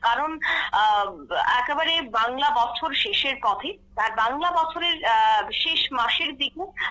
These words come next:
তাপমাত্রার ঊর্ধ্বমুখিতা এতটাই হবে যে সেখানে সব থেকে বেশি আর্দ্রতা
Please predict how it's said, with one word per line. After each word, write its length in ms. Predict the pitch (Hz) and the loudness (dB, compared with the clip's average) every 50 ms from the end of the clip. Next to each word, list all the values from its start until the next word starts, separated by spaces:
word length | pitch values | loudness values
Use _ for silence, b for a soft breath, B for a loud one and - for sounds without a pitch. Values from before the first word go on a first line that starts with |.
| B - | B 0
তাপমাত্রার 720 | 370 359 359 - - 415 311 311 - - - 349 339 - | 0 0 0 -2 0 0 0 0 -2 -2 -4 -4 -4 -4
ঊর্ধ্বমুখিতা 720 | - 453 220 202 - 285 302 294 320 - - - - - | -6 -10 -12 -10 -8 -8 -6 -6 -6 -6 -8 -4 -2 -2
এতটাই 720 | - - - 196 208 220 247 262 - - 339 359 381 370 | -2 0 2 0 0 0 -2 -4 -2 0 0 0 0 0
হবে 400 | 285 - 269 262 254 214 190 - B B B B B B | 0 0 0 0 0 -2 -6 -6 B B B B B B
যে 100 | 254 285 | -2 -2
সেখানে 580 | 277 - 294 269 - - 311 311 339 370 381 381 - _ - - | 0 0 0 0 -2 -2 -2 0 -2 -2 -4 -6 -10 _ -10 -4
সব 180 | - 349 311 311 311 - - | 0 0 0 0 -2 -6 -6
থেকে 240 | 381 370 370 370 | -6 -4 -4 -4
বেশি 260 | 302 330 311 - - 370 | -4 -2 0 0 0 0
আর্দ্রতা 840 | 392 - - 214 233 233 233 - - - 294 302 302 - 247 226 220 | 0 2 2 2 2 2 -2 -6 -6 -4 -2 -2 -2 0 0 0 0